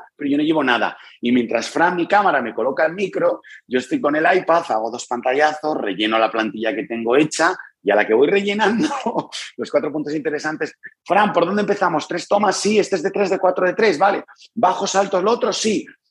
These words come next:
Yo miro y mi ojo analítico, son miles de cocinas, digo miles en plural, que han pasado por delante de mí, yo sé qué tengo que resaltar y qué punto. Y sobre todo, en el tema de la comunicación,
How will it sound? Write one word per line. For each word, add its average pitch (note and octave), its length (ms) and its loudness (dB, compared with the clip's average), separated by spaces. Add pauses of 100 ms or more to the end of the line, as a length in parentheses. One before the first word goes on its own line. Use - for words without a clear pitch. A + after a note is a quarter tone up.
(220)
Yo D3+ 220 4
miro A3 420 0
y A2 160 -4
mi G#2+ 160 -4
ojo C3 280 -2
analítico, B2 680 -4
son G#2+ 240 -10
miles B2 320 2
de G2 80 -4
cocinas, G#2+ 560 -4
digo G#2+ 220 0
miles A2+ 380 2
en F2+ 120 -8
plural, G2+ 320 2
que G2+ 80 -2
han F#2+ 60 -2
pasado G2+ 280 0
por F#2+ 140 -2
delante F#2 300 -2
de F#2 60 -2
mí, G2+ 220 -4 (440)
yo B2+ 220 4
sé C3+ 220 4
qué A2+ 100 4
tengo A2+ 260 2
que G2+ 80 -2
resaltar F#2+ 500 -2
y F2+ 60 -4
qué G#2 120 -2
punto. E2+ 420 -8
Y A#2+ 80 -8
sobre C3 260 0
todo, C#3+ 360 2
en G#2 100 0
el G#2 100 0
tema F#3+ 180 4
de F3 80 6
la C#3 120 2
comunicación, G#2 800 -4